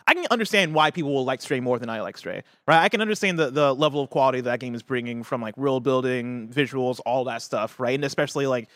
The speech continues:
in the tech of how you make a cat look so much like a cat, <laughs> right? Like, I can kinda, I can kinda get things from that perspective. And even other games where, you know, uh, something like Somerville, right? I understand why I might be, uh, I could be on the higher side of,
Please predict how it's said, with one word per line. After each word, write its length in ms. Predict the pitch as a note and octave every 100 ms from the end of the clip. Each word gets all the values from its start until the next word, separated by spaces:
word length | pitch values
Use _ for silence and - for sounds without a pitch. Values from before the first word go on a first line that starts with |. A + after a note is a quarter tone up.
| _
in 100 | -
the 80 | D3
tech 280 | - C#3+ C#3+
of 260 | C#3 C3 B2+ _ -
how 80 | D3
you 140 | E3+
make 160 | E3 D#3+
a 40 |
cat 300 | - D#3 C3+ -
look 220 | D#3+ D#3+
so 160 | - F3
much 200 | D#3 D3+
like 120 | D3
a 40 | C3
cat, 260 | F3 A2+ -
<laughs> 80 | -
right? 240 | E3 E3+
Like, 180 | F#3 E3 - -
I 100 | A3+
can 100 | A#3+
kinda, 300 | A#3 G#3+ F#3+
I 60 | F#3
can 120 | G#3+
kinda 220 | G3 F#3+
get 180 | E3+ D#3+
things 140 | D#3+
from 140 | - C#3+
that 160 | C3
perspective. 360 | B2+ - B2+ B2+
And 100 | F#3
even 160 | C4+ C4+
other 180 | G#3 G#3
games 300 | E3+ E3+ D#3
where, 240 | D3+ C#3 - _ -
you 100 | E3+
know, 340 | D3 A#2 A2 - _ _ -
uh, 120 | C#3+ C3+ A#2+
something 240 | D3+ A#3 A3+
like 100 | F#3+
Somerville, 480 | G#3+ F#3 C3+ G2 -
right? 160 | C3+
I 60 | D#3+
understand 500 | F3 E3+ F#3 F3 D3
why 280 | D3 D3+ D3+
I 140 | C#3
might 240 | C#3 C#3+ C3+
be, 180 | D3
uh, 40 | C3+ A#2+
I 340 | C3 A#2+ D3
could 160 | E3 D3
be 80 |
on 80 | D3
the 80 | C3+
higher 260 | C3+ C3 B2
side 380 | - A2+ A2
of, 180 | A2+ A2+